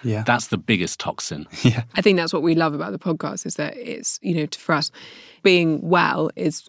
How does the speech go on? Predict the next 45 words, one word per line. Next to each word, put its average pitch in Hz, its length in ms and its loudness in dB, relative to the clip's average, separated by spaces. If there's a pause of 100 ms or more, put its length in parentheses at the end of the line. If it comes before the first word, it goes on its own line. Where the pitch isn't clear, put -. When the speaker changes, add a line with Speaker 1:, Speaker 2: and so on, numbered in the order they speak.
(160)
Speaker 3:
such - 440 0
a 175 40 2
three 165 240 4
sixty - 380 0
thing, 151 340 0
and 156 180 0
your 156 120 4
mental 160 340 4
health 165 360 0
and 175 100 0
your 156 100 4
happiness 165 500 0
is - 100 -2
such - 240 0
a 180 40 2
huge 156 300 2
part 147 280 2
of - 40 -18
that. - 240 -4 (560)
So 254 200 4
just 254 180 4
talking 277 320 6
about 214 220 4
how 202 240 2
it 185 160 -4
affects - 360 -2
us 175 140 -4
on 180 60 0
a 175 40 0
physical 180 460 0
level, 175 320 2
I 160 80 0
know 175 120 6
you've 170 160 6
done 170 220 4
some 175 240 2
work, 170 540 2
um, 180 180 0
with 180 100 0
different 185 240 2
neuroscientists, 208 600 4
especially - 400 -2
someone 175 280 0
at 180 80 -2
Yale. 185 520 2